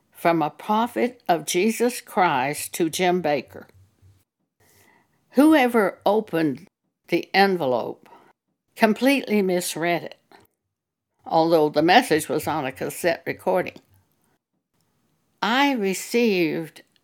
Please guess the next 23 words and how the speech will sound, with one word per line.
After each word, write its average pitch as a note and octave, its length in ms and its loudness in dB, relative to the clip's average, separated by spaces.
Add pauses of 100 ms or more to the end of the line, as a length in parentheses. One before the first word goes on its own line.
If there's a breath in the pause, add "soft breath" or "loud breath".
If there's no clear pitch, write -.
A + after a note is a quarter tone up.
(520)
a F3+ 180 -2
letter F3+ 600 -2 (960)
from E3 800 -2 (320)
supposedly D3+ 800 -2
Jim D3 300 -6
Bakker. C3 460 -4 (720 soft breath)
It - 240 -4
looked F3+ 300 0
like C#3 340 -6
it - 160 -6
was C#3 160 -8
hand-signed D3+ 1400 -4 (240)
by D#3 220 2
Jim C#3+ 340 -4
Bakker, C3 460 -6 (680 soft breath)
but A#3+ 140 8
it A3 140 4
wasn't. D#3+ 580 -2
It G3+ 180 2
was E3+ 160 -4
one F3+ 200 0
of E3 100 -4
those C#3+ 500 -4